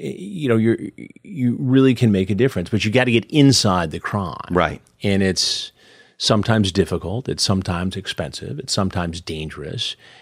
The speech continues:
Speaker 1: and you have to get, you know, the network to buy off on it.
Speaker 2: Was there a lot of pushback when, um, was there a lot of pushback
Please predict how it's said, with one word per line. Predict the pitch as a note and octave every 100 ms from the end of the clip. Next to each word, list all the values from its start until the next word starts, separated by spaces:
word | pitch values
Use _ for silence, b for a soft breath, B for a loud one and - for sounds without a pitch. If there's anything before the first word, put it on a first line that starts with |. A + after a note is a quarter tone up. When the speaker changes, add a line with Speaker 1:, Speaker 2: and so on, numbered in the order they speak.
| b -
Speaker 1:
and | G2 F#2+ F#2+ F#2 -
you | G2 F2+
have | F#2+ G2 -
to |
get, | E2+ F2+ E2+ - - _ _ _ _ _ _ _ -
you | F2+
know, | C2+ E2 F2 E3 - _ _
the | C#3+
network | F2 C#2 F2 F#2+
to |
buy | E2+ F#2
off | E3+ G#3
on | - -
it. | B B B B A2
Speaker 2:
Was | D3+ G#2+
there | G2 D#3+ D#3
a |
lot | D#3 D#3
of | A#2 -
pushback | B2 B2+ G#2 C3 C3+ C#3
when, | G2+ G#2+ F#2+
um, | G2 G2+ F#2 F2+
was | G2+
there | C3
a | C#3
lot | A2+
of | -
pushback | A2+ A2 G2+ A2 A2+